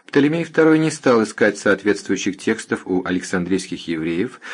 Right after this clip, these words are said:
а отправил специальное посольство в Иерусалим. Страница триста шестьдесят пятая. Это было нетрудно сделать, так как Иудея входила тогда в состав царства Птолемеев.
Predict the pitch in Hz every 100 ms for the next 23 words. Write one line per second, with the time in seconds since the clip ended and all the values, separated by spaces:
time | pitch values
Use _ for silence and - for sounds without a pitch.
0 | - - 113 - 151 151 151 135 - -
1 | - 107 - 110 101 95 92 87 - 107
2 | - 117 107 - 90 87 87 - 87 -
3 | - _ _ - - - 90 92 90 92
4 | 90 95 - 92 98 82 87 95 90 85
5 | - - - _ - _ _ - 160 160
6 | 143 147 143 135 117 107 92 95 82 92
7 | 101 135 - 104 92 90 95 92 90 110
8 | 135 135 120 127 127 123 120 123 - 120
9 | - 110 - - 80 - 92 - 110 135
10 | 117 64 - -